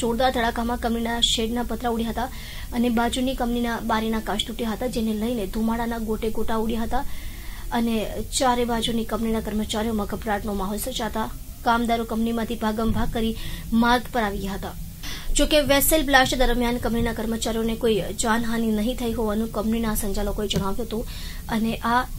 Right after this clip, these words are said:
ઓલિયમ ગેસ બિનઝેરી હોવાનું અને તેની કુલિંગ સિસ્ટમમાં ખામી સર્જાતા વધેલા તાપમાનના કારણે વેસલ રિએક્ટરમાં બ્લાસ્ટ થયો હતો. બ્લાસ્ટમાં ધુમાડાના ગોટે ગોટા ઉડ્યા હતા. કંપનીના શેડના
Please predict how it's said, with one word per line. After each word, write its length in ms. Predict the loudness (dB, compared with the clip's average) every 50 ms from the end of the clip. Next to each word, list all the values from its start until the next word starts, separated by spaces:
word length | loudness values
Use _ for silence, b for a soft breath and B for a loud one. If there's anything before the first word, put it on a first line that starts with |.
| 2 4 4
ઓલિયમ 340 | 4 6 4 4 6 6 6 8
ગેસ 260 | 6 6 6 4 2 0 0 0 0 2
બિનઝેરી 480 | 4 4 4 4 4 2 2 2 2 2
હોવાનું 460 | 4 6 8 8 8 6 4 2 0
અને 140 | 0 0 2 2
તેની 200 | 2 4 4 2 2 2
કુલિંગ 320 | 2 2 2 2 2 0 -2
સિસ્ટમમાં 520 | -2 -2 -2 -2 0 0 2 0 0 0 0
ખામી 260 | 0 2 2 2 2 0
સર્જાતા 460 | 0 0 0 2 2 2 2 2 0 B B B B B B B B 4 4
વધેલા 320 | 6 4 4 4 4 2 2
તાપમાનના 420 | 2 4 4 6 4 4 2 0 0
કારણે 380 | 0 0 0 2 2 0 0 0 -2 B -4 B -4 -2 0 4
વેસલ 440 | 4 6 6 6 6 6 6 6 6 4 4 4
રિએક્ટરમાં 640 | 2 4 4 2 2 2 0 0 2 2 2 0 0
બ્લાસ્ટ 260 | 0 0 0 -2 -2 -4
થયો 180 | -2 -2 -2 -2
હતો. 200 | -2 0 0 0 0 B B B B B B -2 0
બ્લાસ્ટમાં 580 | 4 6 6 6 6 4 2 2 2 2 2
ધુમાડાના 460 | 2 2 2 2 2 2 2 2 2 2 2 2
ગોટે 180 | 2 2 0 0
ગોટા 220 | 0 0 0 2 2 2
ઉડ્યા 200 | 2 2 0 0
હતા. 200 | 0 0 0 0 -2 B B B B B B B B 0
કંપનીના 480 | 2 4 4 4 4 4 4 4 2 2 0 -2 -4 -10 -10 -2 0 2 4
શેડના 500 | 6 6 6 6 6 4 2 2 2 0